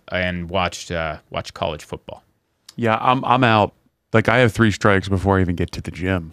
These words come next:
Speaker 1: <laughs>
Speaker 2: Once I'm in the doors, I'm fine.
Speaker 1: <laughs>
Speaker 2: Then I'll work out, but it's just getting there is the problem. Like, t-, today, this is literally today.
Speaker 1: Yeah.
Speaker 2: Uh, I walked out the do-, I was walking out the door,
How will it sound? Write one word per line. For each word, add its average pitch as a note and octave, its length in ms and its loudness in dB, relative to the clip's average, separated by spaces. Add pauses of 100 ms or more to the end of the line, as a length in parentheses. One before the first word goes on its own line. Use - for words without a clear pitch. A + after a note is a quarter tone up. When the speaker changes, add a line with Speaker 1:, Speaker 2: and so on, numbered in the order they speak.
(120)
Speaker 1:
<laughs> G3 880 2
Speaker 2:
Once D#3+ 220 4
I'm D3+ 100 6
in C#3+ 80 2
the B2 80 4
doors, A2+ 360 6
I'm G2 120 0
fine. G2+ 440 0 (100)
Speaker 1:
<laughs> - 0 - (280)
Speaker 2:
Then B2+ 160 2
I'll B2 140 6
work G#2+ 240 6
out, F2+ 320 2
but G#2 140 4
it's G2+ 140 0
just A2 200 2
getting A2 300 4
there F2+ 220 4
is F2 100 -4
the F#2+ 80 -4
problem. F#2 420 2
Like, G#2+ 160 2
t-, D3 140 2
today, C3 600 2
this A2+ 280 2
is A2+ 160 -4
literally B2 320 6
today. G#2 420 2
Speaker 1:
Yeah. G2 300 0 (380)
Speaker 2:
Uh, G2+ 420 4 (800)
I A2+ 180 4
walked A2+ 400 2
out B2+ 140 4
the C3 80 2
do-, A#2+ 140 4
I B2 100 4
was A#2 160 4
walking B2+ 320 4
out B2+ 100 4
the A#2+ 60 4
door, G#2+ 480 6